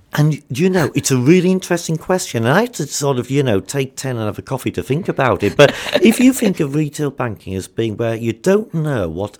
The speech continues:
any day is going to be, you've really got to inspire your team to serve the customer.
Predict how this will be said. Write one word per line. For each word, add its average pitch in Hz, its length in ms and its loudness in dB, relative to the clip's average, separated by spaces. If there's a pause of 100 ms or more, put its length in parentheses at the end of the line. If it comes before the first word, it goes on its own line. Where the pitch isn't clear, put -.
(120)
any 127 180 -2
day 117 240 -4
is 107 140 -6
going 104 300 -6
to - 180 -14
be, 87 560 -6 (440)
you've 117 220 0
really 190 220 2
got 175 160 -4
to - 80 -6
inspire 151 480 -4
your 131 260 -4
team 85 520 -8
to - 180 -10
serve 113 380 -2
the - 60 -8
customer. - 680 -8